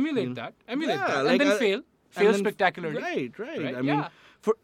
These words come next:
Speaker 2: every song that we do is, like, personally, a fa-, like, failure तो नहीं कहूँगा, but it's like, "Oh, shit, dude, you know, वो चीज़ उस तरह नहीं है, वो
Speaker 1: Yeah.
Speaker 2: चीज़ उस तरह नहीं।" You have to be like that.
Speaker 1: It's no trivium, let's just say that.
Speaker 2: Right.
Speaker 1: Yeah.
Speaker 2: Like, yeah, dude. Uh, you know,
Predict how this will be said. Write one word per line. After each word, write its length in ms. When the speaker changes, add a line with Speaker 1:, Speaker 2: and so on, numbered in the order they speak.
Speaker 2:
every 360
song 400
that 120
we 220
do 180
is, 120
like, 240
personally, 600
a 40
fa-, 240
like, 220
failure 400
तो 120
नहीं 160
कहूँगा, 260
but 100
it's 140
like, 200
"Oh, 140
shit, 260
dude, 300
you 100
know, 140
वो 100
चीज़ 260
उस 100
तरह 240
नहीं 220
है, 320
वो 180
Speaker 1:
Yeah. 160
Speaker 2:
चीज़ 160
उस 60
तरह 180
नहीं।" 160
You 120
have 260
to 80
be 200
like 260
that. 260
Speaker 1:
It's 140
no 100
trivium, 460
let's 160
just 160
say 180
that. 140
Speaker 2:
Right. 540
Speaker 1:
Yeah. 160
Speaker 2:
Like, 140
yeah, 260
dude. 460
Uh, 140
you 160
know, 40